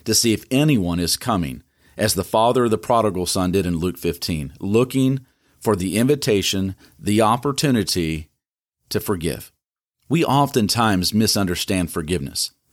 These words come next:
We think that forgiveness means to quit being bitter or holding grudges, but we should not have had those feelings toward people in the first place. In fact, we read this very thing in Ephesians chapter four, verse thirty-one and thirty-two, where Paul said,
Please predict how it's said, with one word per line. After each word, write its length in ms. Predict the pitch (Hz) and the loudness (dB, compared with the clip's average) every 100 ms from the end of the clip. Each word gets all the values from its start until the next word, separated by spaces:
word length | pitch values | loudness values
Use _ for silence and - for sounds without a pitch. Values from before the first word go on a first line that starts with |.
| _ - | _ -12
We 140 | - 131 | 0 2
think 260 | 143 147 | 2 0
that 160 | 135 110 | 0 -2
forgiveness 580 | 110 101 120 120 101 - | -4 0 2 2 0 0
means 300 | 113 113 92 | 2 2 0
to 140 | 101 | -2
quit 360 | 80 113 117 85 | -4 0 0 0
being 300 | 104 98 82 | 0 0 0
bitter 500 | 80 107 80 82 - | 2 2 0 -8 -8
or 180 | 98 92 | -2 -2
holding 320 | 87 107 95 | 2 2 2
grudges, 600 | 78 101 98 - - - _ _ _ _ _ - | 0 0 -2 -4 -8 -10 _ _ _ _ _ -2
but 100 | 131 | 2
we 140 | 123 | 2
should 260 | 110 156 156 | 2 2 4
not 220 | 127 117 | 4 4
have 100 | 104 | 2
had 280 | 101 123 117 | 2 0 2
those 200 | 101 - | 2 0
feelings 480 | - 101 95 95 - | 0 0 0 -2 -4
toward 240 | 98 90 | -2 -2
people 260 | - 101 101 | -2 -4 -2
in 60 | |
the 80 | 104 | -2
first 300 | - 143 - | -2 -4 -4
place. 400 | 95 57 - - _ _ _ _ _ - | -8 -8 -10 -12 _ _ _ _ _ -6
In 80 | 101 | 0
fact, 320 | 117 131 139 | 2 2 2
we 140 | 107 | -2
read 260 | 98 147 123 | 2 0 2
this 160 | 98 - | 0 2
very 300 | 107 107 101 | 2 2 2
thing 240 | 113 131 | 0 2
in 80 | 104 | 2
Ephesians 480 | 82 104 90 95 - | 0 0 0 -2 0
chapter 320 | 104 - 90 | -2 -2 -6
four, 320 | - 123 110 | -2 2 2
verse 180 | 92 - | 0 -2
thirty-one 400 | 104 95 95 95 | -2 -2 -2 -2
and 100 | 87 | -2
thirty-two, 480 | 104 92 87 131 131 | -4 -4 -4 -2 -2
where 120 | 98 | -2
Paul 260 | - 101 | 0 0
said, 320 | 92 101 92 | 0 -2 -2